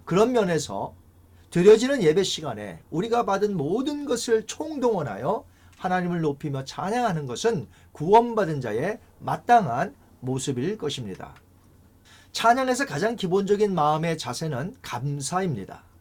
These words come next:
왜냐하면 시편에서는 감사와 찬양이 많이 언급되어 있는데 이 감사와 찬양을 구별 없이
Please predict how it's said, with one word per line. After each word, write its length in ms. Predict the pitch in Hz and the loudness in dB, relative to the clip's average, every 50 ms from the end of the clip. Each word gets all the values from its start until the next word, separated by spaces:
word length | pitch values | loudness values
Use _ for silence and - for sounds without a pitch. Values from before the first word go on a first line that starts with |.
| _ _ _ - - - - - - - - | _ _ _ -20 -20 -20 -20 -20 -20 -8 -2
왜냐하면 640 | 131 151 165 208 247 233 185 180 185 190 135 - - - - - | 0 2 4 4 4 4 4 4 2 0 -2 -4 -10 -18 -12 -6
시편에서는 760 | - - 226 220 - 254 262 269 247 - 214 190 160 139 | -4 -4 -4 -2 0 2 2 2 2 2 0 0 -2 -4
감사와 560 | 135 - 139 156 196 208 247 247 233 220 208 - | -4 -4 -2 -2 0 2 4 4 4 4 2 0
찬양이 460 | - - 202 196 196 175 165 170 170 | -4 -6 -4 -2 -2 -2 -4 -4 -4
많이 360 | 156 - - - - 254 269 | -6 -6 -6 -4 -4 0 2
언급되어 420 | 247 202 196 208 165 - 202 190 185 | 2 2 0 -2 -2 -2 -2 -2 0
있는데 440 | 147 139 117 113 131 170 240 294 - - - - | -2 -4 -4 -4 -4 -4 -6 -6 -8 -14 -14 -12
이 100 | 165 - | -10 -10
감사와 680 | - - 123 139 185 214 - - 208 202 208 202 202 | -8 -6 -6 -4 -4 -4 -4 -4 -2 -2 -2 -4 -6
찬양을 500 | - - - 175 165 160 185 226 226 - - _ - | -6 -6 -6 -6 -4 -4 -2 -4 -4 -4 -8 _ -10
구별 360 | - 147 131 160 208 233 208 | -8 -4 0 4 4 4 4
없이 540 | 190 143 - - - 135 143 170 220 262 | 0 -4 -8 -10 -6 -4 -2 -2 -2 -2